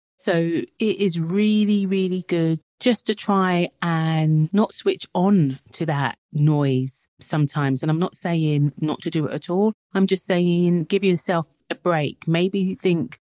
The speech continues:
"Over the weekend, I'm gonna switch off. I'm not going to consume so much information from the screens," or maybe make the decision that before you go to bed, you're gonna switch off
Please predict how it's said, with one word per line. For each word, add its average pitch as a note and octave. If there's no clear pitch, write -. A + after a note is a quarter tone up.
"Over G#3
the G#3
weekend, G3
I'm E3+
gonna D#3
switch -
off. D#3
I'm D3
not D3+
going D3
to C#3
consume D3+
so D3
much C#3
information C#3+
from C#3+
the D3
screens," A3
or F3+
maybe F#3
make E3+
the F3
decision D#3+
that D#3
before D#3
you C#3+
go D3+
to C#3+
bed, D#3
you're D3
gonna D3
switch -
off D3+